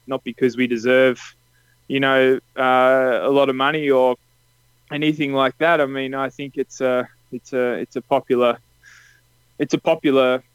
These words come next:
um, endurance sport, and, um, and I think these guys should be, uh, given the opportunity to be better ambassadors and be re-, remunerate-, re-, remunerated for it, uh,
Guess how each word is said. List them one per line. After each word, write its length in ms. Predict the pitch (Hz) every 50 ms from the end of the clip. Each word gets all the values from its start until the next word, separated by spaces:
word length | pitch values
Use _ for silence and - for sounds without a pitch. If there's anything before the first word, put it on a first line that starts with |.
| _ -
um, 300 | 135 135 131 127 123 127
endurance 520 | 120 135 139 131 143 143 143 139 135 127 -
sport, 500 | - - - 143 127 139 165 190 - -
and, 260 | 139 135 135 131 131
um, 320 | 139 139 135 131 131 131 131 _ _ _ _ _ _ - - - _ -
and 120 | 135 139 139
I 80 | 135
think 220 | 135 - 147 135 - -
these 280 | - 135 135 135 127 -
guys 320 | - 139 139 143 139 135
should 240 | - - 139 135 -
be, 280 | 139 135 135 135 135 135
uh, 120 | 135 135 131 _ _ _ _ - - - _ _ _ _ _ _ _ _ _
given 200 | - 151 143 143
the 60 | 139
opportunity 360 | 135 131 - - - 143 143
to 40 | 135
be 100 | 135 135
better 280 | 123 139 135 135 135 135
ambassadors 640 | 131 127 127 131 139 139 - - 160 170 165 160 151
and 140 | 147 143 143
be 300 | 147 147 143 143 151 151 _
re-, 200 | - 139 139 139 - -
remunerate-, 640 | - 147 147 143 143 151 170 196 196 160 151 139 139 -
re-, 260 | - 147 147 147 143 135
remunerated 800 | - 143 143 147 147 156 170 185 185 156 147 143 143 139 131 -
for 280 | - 147 139 135 135 127
it, 140 | - - - _ _ _ - 139
uh, 260 | 139 143 143 143 143